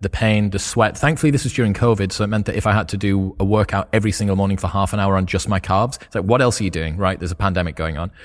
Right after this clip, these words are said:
Um, "This is why you're here," was the reminder. It's like, "Look, this is the reason why the re-rupture rate is, uh, five to ten percent, because people don't want to do this thing. People don't want to do the thing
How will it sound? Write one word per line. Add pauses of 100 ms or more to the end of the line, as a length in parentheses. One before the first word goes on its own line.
(300)
Um, (880)
"This
is
why
you're
here," (400)
was
the
reminder.
It's
like,
"Look,
this
is
the
reason
why (240)
the
re-rupture
rate
is, (200)
uh,
five
to
ten
percent, (300)
because
people
don't
want
to
do
this
thing. (640)
People
don't
want
to
do
the
thing